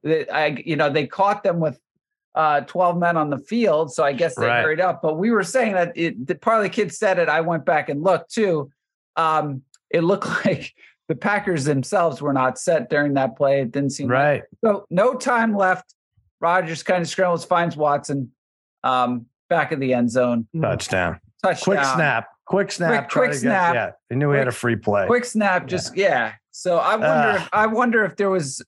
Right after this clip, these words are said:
Speaker 1: twelve, if there was just eleven guys on the field, if they just let them
Speaker 2: Right.
Speaker 1: run
Speaker 2: Yeah,
Speaker 1: out,
Speaker 2: yeah, yeah.
Speaker 1: right?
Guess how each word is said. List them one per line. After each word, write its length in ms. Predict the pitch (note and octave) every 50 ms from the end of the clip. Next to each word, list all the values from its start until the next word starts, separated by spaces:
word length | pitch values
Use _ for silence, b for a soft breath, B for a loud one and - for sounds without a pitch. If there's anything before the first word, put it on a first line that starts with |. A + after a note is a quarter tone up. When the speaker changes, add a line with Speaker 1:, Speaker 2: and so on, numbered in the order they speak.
| _ _ -
Speaker 1:
twelve, 320 | - D#3+ F3 F3 - -
if 120 | - -
there 120 | - F3+ E3+
was 140 | E3 C#3+ -
just 200 | F3+ E3+ E3 -
eleven 320 | D3+ D3+ D#3 D3 C3+ C#3+
guys 240 | B2+ C#3+ C#3 C3+ A#2
on 80 | B2+ B2
the 80 | A#2+
field, 300 | A#2 - C#3+ B2 A2+ G#2+ A2+
if 100 | G2 -
they 120 | A#2 A#2 G#2
just 400 | A2+ G#2+ G#2 - - - _ _ _ _ _ _ _ _ _ _ _ -
let 140 | C#3+ C#3
them 80 | - A#2+
Speaker 2:
Right. 320 | B2+ C#3 D#3 E3 C3+ - - _ _ _ _ _ _ _ _ _ _ _ _
Speaker 1:
run 100 | C3+ C3+ F#3+
Speaker 2:
Yeah, 140 | G3 F3+
Speaker 1:
out, 40 | D#3 D#3
Speaker 2:
yeah, 140 | D#3+ D#3
yeah. 180 | D#3+ E3+ E3+ D3
Speaker 1:
right? 180 | C3 A#2+ A2+